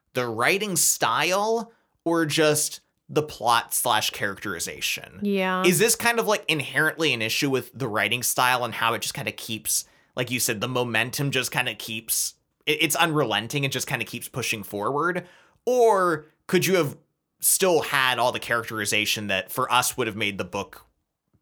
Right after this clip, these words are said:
Speaker 1: better within this style? I don't know.
Speaker 2: Yeah.
Speaker 1: It's hard to parse out, like, what is causing me to feel this way.
Speaker 2: It really is, but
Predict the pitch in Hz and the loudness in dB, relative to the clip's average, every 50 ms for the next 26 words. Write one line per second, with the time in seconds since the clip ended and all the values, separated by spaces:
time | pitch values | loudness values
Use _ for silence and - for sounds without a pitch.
0 | _ - 131 123 120 113 101 92 82 78 80 85 - - _ _ _ _ _ _ | _ 2 2 2 2 2 -2 -4 -6 -8 -10 -12 -14 -16 _ _ _ _ _ _
1 | _ - 113 131 117 - 120 113 104 95 87 - - - - 82 71 69 71 78 | _ -2 -2 -2 0 0 -2 -2 -2 -2 -2 -2 -2 0 -2 -4 -6 -6 -6 -2
2 | - 139 156 233 233 247 254 247 240 240 226 226 226 233 226 - 180 196 190 185 | 0 2 2 4 4 4 4 4 4 4 6 4 4 2 2 2 2 4 4 2
3 | 180 - - - 151 143 139 - - 131 117 110 117 - - 110 98 101 98 - | -2 -2 0 0 0 2 2 2 2 2 2 2 0 0 -2 -2 -2 -2 -2 -6
4 | - _ _ _ - 123 - - 117 113 104 107 113 117 120 120 123 - - 120 | -10 _ _ _ -20 -20 -20 -18 -16 -16 -14 -8 -2 2 2 4 2 2 0 -4
5 | 104 - - - 104 104 104 - 107 101 101 95 92 - 110 - - - 107 113 | -4 -2 0 0 2 2 2 0 -4 -6 -6 -8 -8 -10 -10 -12 -12 -12 -10 -8
6 | 113 120 127 - - 143 139 135 139 143 151 170 151 277 302 262 302 330 320 320 | -4 -4 -4 -2 -2 0 0 0 0 0 -2 -2 0 0 0 2 2 2 4 2
7 | 285 240 226 226 220 220 208 208 190 - - - 226 214 202 196 196 - - | 2 2 4 4 4 4 2 0 0 -4 -4 -2 0 2 2 2 0 -2 -6